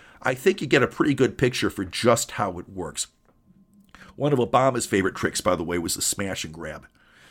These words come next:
Uh, the way that the smash and grab works is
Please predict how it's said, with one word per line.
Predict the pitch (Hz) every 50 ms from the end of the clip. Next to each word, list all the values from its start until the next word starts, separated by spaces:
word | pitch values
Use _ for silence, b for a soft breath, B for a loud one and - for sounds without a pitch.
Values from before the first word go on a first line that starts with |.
| b b b b b b
Uh, | 85 85 85 82 85
the | 90
way | 101 117 117
that | - -
the | 95
smash | - - - 120 113 117 110 -
and | 107 107
grab | 98 101 98 95 95 90 -
works | 98 98 95 - - -
is | - 98 95 95 92 90 -